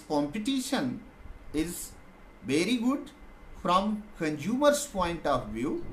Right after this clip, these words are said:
as it provides them an opportunity to have a qualitative goods and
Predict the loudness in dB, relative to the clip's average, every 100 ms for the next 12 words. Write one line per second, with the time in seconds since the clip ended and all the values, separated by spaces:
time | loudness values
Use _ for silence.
0 | -8 -10 -12 -12 -10 -10 -10 -2 2 4
1 | 4 0 -2 -8 -14 -18 -6 -2 2 4
2 | 4 2 -2 -2 0 0 -2 -6 -10 -10
3 | -6 -4 -2 -4 -4 -2 2 2 2 2
4 | 2 0 -4 -8 -6 -6 -6 -6 -4 0
5 | 2 4 6 6 4 -2 -12 -16 -18 -20
6 | -20 -20 -6 0 2 2 4 2 4 0
7 | 2 0 0 0 2 2